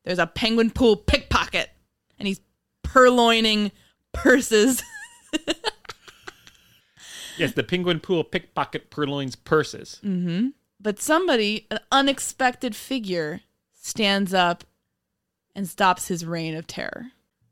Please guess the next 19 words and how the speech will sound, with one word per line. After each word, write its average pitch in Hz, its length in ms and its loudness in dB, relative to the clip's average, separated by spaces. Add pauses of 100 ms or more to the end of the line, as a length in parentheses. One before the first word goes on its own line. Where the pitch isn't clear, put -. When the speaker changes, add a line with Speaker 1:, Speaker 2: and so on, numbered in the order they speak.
Speaker 2:
And 135 180 -2
this 151 260 2
is 110 640 -4 (220)
our 92 160 -4
heroine. - 560 -16 (140)
Speaker 1:
Yes, 180 760 0
my 185 160 0
Speaker 2:
How, 170 200 0
Speaker 1:
fave. 226 440 4
Speaker 2:
how 151 220 2
would 151 200 -2
you 143 80 -4
describe 98 720 -2 (920)
this 101 240 -6
character? - 640 -18 (580)
Speaker 1:
So 196 200 -4
this 233 200 -2
is 285 160 -4
Hildegard 208 960 0